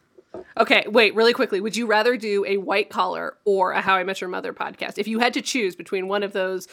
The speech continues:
extremely white shows, which would it be?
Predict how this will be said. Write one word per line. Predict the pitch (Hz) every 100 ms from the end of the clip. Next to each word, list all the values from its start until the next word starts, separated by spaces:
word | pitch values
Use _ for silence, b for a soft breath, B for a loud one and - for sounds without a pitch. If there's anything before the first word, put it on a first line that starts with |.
| b b
extremely | - 202 220 208 214
white | 196 196 -
shows, | 196 190 175 185 - - _ _ _ _ _ _
which | - 196 196
would | 208
it | 180
be? | 180 190 -